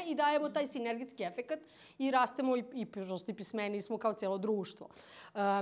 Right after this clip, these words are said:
mislim da bi nastavnicima koristilo upravo to kada bi se bilo definisali negde, e, ti ishodi prema uzrastima,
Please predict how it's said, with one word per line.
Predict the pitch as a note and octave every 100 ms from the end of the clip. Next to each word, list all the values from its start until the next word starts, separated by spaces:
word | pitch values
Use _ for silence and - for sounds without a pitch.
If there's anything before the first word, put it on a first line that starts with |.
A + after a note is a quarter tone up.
| G#3
mislim | A#3 G#3 D#4+ B4+ B4
da | C4+
bi | G#3 -
nastavnicima | G#3 G#3 - G#4 - A#3+
koristilo | A3+ A3 A3+ - E4+
upravo | C#4 G4 E4+
to | C#4+ D4+ D4+ D4 - - -
kada | A3+ G#3+
bi | G3+
se | -
bilo | G3 B3+
definisali | A#3 A#3 C4+ D#4+ E4 A#3+
negde, | A3+ A#3+ A#3 A#3 G#3 - - -
e, | G3+ G3
ti | C4+ B3
ishodi | A#3 - A3+
prema | A3 G3 F#3
uzrastima, | E3+ F3 F3+ - D4+